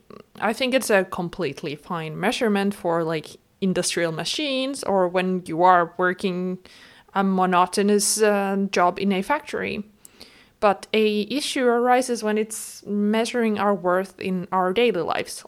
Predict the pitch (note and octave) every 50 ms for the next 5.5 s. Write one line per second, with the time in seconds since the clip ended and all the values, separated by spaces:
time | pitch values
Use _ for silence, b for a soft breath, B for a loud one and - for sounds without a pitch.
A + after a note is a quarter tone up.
0 | - - G3 F#3 F3+ F3+ - _ _ _ _ _ _ _ - G#3 G3+ G3+ - -
1 | G#3+ G#3+ G3+ F#3 F3+ - - - - - - - _ - G3 G3 G3 F#3 - -
2 | - - F#3+ F#3 F#3 - - G3 F#3 F#3 F#3 - - G#3 - - A#3 A3+ - -
3 | - F#3 F3+ F3+ F3 - - - - - - - G3 F#3 F3+ F#3 F#3+ G3 F#3+ F#3+
4 | - G3+ F#3+ F#3 F3+ - - - _ - - B3+ A#3+ A3 G3 G3+ - - - G3
5 | G3 F#3 F#3 F#3 F#3+ F3 E3+ E3+ B